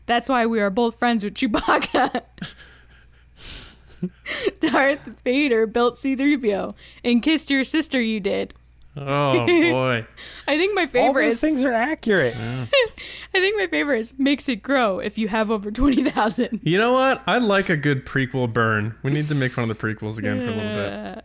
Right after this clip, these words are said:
Speaker 1: All right. Next up is Micah Harrison at Micah X Machina. And he said, "Yoda, size matters not.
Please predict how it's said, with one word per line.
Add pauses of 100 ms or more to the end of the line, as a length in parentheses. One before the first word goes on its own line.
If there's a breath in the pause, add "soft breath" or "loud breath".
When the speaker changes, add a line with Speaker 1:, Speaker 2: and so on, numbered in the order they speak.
(120)
Speaker 1:
All
right.
Next
up
is
Micah
Harrison
at (240)
Micah
X
Machina. (760)
And
he
said,
"Yoda, (460)
size
matters
not.